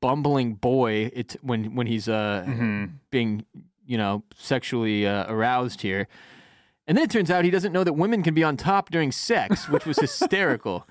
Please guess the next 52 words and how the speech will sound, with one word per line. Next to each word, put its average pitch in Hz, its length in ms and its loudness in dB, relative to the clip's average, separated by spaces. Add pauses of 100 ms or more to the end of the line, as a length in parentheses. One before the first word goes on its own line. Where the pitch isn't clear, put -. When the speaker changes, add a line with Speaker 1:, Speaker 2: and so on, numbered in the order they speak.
(140)
Speaker 2:
<laughs> - 160 -12
Speaker 1:
He's 151 160 2
like, 160 160 2
"No, 226 240 2
no, 240 180 4
it 156 100 0
doesn't 196 260 4
work 240 260 2
that 143 240 4
way. 123 180 4
Let 190 160 2
me 180 140 2
show 254 320 2
you." 120 340 2 (560)
Um, 147 500 2
which 160 200 2
I 170 80 2
guess 208 240 0
Demerzel, 143 760 2
out 143 140 2
of 135 100 0
sheer 190 320 2
laziness, 151 640 2
just, - 300 0
like, 156 340 0 (300)
<laughs> - 320 0
must 196 320 2
have 170 120 0
taught 196 320 0
him 185 100 4
that 160 100 0
missionary 190 580 2
is 185 140 0
the 165 120 2
only 185 300 2
position. 190 460 2 (920)
Uh, 156 420 4
but, 147 500 0
uh, 139 320 4
they 147 100 4
don't 208 240 4
end 175 100 2
up 151 80 2
having 143 180 2
Speaker 2:
Well, 156 40 2
it's - 80 -10
the, 156 80 2
Speaker 1:
sex. 120 200 0
Speaker 2:
it's - 120 -4
the 180 80 2
power 180 380 0
position. - 480 -10